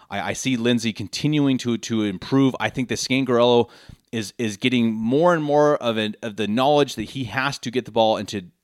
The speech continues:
Lindsey's hands. He's the best playmaker on the team. And I, and I really feel good about, again, about where this, this offense is headed. The defense is gonna figure it out. And I absolutely predict this week on Sunday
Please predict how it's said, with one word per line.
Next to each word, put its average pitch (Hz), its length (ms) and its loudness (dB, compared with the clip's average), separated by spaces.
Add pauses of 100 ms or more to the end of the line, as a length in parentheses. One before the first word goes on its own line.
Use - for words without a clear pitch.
Lindsey's 123 420 0
hands. 143 420 -2 (240)
He's 95 160 -8
the 92 80 -4
best 131 340 -2
playmaker 131 400 0
on 110 80 -2
the 95 60 -6
team. 104 340 -2 (400)
And 113 100 -6
I, 113 40 -4
and 120 180 -4
I 117 60 0
really 143 320 -2
feel 127 200 2
good 104 460 4
about, 107 560 0 (580)
again, 107 320 -6
about 98 280 -4
where 104 140 -2
this, 98 240 -6
this - 260 -12
offense 101 360 -2
is 90 120 -12
headed. 123 320 -4 (180)
The 101 80 -10
defense 117 400 -4
is 101 60 -10
gonna 98 140 -4
figure 95 220 -4
it 92 60 -2
out. 90 240 -2
And 107 80 -12
I 113 200 -2
absolutely 123 540 -2
predict 98 460 -6 (720)
this 202 240 4
week 135 300 -2 (680)
on 175 200 4
Sunday 156 440 2